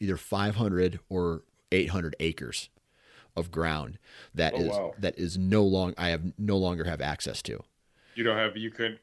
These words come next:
Speaker 2: regain permission?
Speaker 1: Well, I didn't know at this point.
Speaker 2: Okay.
Speaker 1: So
Speaker 2: Okay.
Speaker 1: I'm like, "Oh shit." Two things. I, you know, it's gonna suck not to hunt, but at the same time, I wanna,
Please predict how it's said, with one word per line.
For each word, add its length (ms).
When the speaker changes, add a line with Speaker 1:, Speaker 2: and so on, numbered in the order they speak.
Speaker 2:
regain 520
permission? 460
Speaker 1:
Well, 320
I 120
didn't 240
know 240
at 80
this 180
point. 260
Speaker 2:
Okay. 260
Speaker 1:
So 240
Speaker 2:
Okay. 240
Speaker 1:
I'm 140
like, 340
"Oh 180
shit." 520
Two 100
things. 380
I, 160
you 120
know, 180
it's 200
gonna 180
suck 360
not 280
to 60
hunt, 380
but 100
at 60
the 60
same 280
time, 460
I 120
wanna, 300